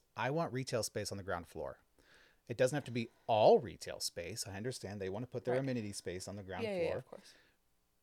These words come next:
Speaker 1: But they proposed three thousand to five thousand square feet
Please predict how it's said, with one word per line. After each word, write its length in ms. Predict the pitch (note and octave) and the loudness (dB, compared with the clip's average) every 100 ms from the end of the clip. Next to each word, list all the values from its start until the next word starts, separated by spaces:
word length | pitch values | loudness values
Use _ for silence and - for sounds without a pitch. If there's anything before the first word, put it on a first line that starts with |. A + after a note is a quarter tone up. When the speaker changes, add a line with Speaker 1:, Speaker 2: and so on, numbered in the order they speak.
| _ | _
Speaker 1:
But 240 | C#3+ C3 - _ | 4 4 2 _
they 340 | C3 A2+ C3 D3+ | -16 -2 0 0
proposed 420 | E3 D#3 C#3 B2 | -2 0 2 2
three 180 | - C#3 | -4 0
thousand 400 | C3 A#2+ A2 A#2+ | 4 4 2 -2
to 80 | G#2 | -2
five 260 | G2+ A2 | 0 0
thousand 280 | G#2 F#2 G2 | 2 0 0
square 260 | - G2+ F#2 | -4 -4 -6
feet 320 | - F2 - | -8 -12 -12